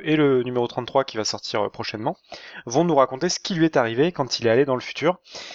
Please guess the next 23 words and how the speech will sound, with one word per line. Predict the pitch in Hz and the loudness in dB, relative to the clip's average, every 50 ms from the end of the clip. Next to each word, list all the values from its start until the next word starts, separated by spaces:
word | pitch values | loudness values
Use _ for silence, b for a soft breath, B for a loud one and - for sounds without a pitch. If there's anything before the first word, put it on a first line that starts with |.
| B B B B _ _ | B B B B _ _
Et | - 127 | 0 2
en | 131 123 | 2 4
fait, | - 190 - | 4 2 2
c'est | - - - 143 135 | 2 0 2 4 4
aussi | 135 135 139 139 - - - 214 | 4 4 4 2 2 2 2 4
un | 175 135 120 | 4 2 2
prologue | - - - - 160 160 156 160 175 196 185 156 143 123 - - | 0 -4 -2 2 4 4 6 6 4 2 2 0 0 0 2 2
à, | 135 139 151 165 170 156 | 4 4 6 6 6 4
euh, | 123 113 110 110 | 4 4 2 2
Spider-Verse. | 107 - - - - 160 165 143 139 120 107 107 113 139 - - - - - | 0 -2 -2 0 0 2 2 2 2 2 2 0 0 0 -2 -4 -6 -6 -6
Donc, | - 107 104 104 - - | -10 -12 -10 -8 -4 -2
euh, | 107 101 101 101 | -2 0 0 -2
donc | 104 101 107 _ - - - - - - - _ 117 107 | -6 -8 -12 _ -18 -18 -16 -16 -16 -18 -14 _ -2 0
voilà, | 101 98 | 0 0
ça | 107 - 123 | 2 0 0
permet | 113 117 117 131 135 | 2 2 2 2 2
de, | 131 120 113 110 113 110 107 | 2 0 0 0 -2 -4 -4
de | 117 | -2
mêler, | 120 131 131 120 135 143 143 | 0 2 2 4 4 4 4
euh, | 123 107 104 | 2 0 0
ces | 104 - 135 127 | -2 -4 -4 -4
deux | 113 113 | -4 -4
choses. | - - 131 151 156 - | -2 -2 -2 -2 -2 -4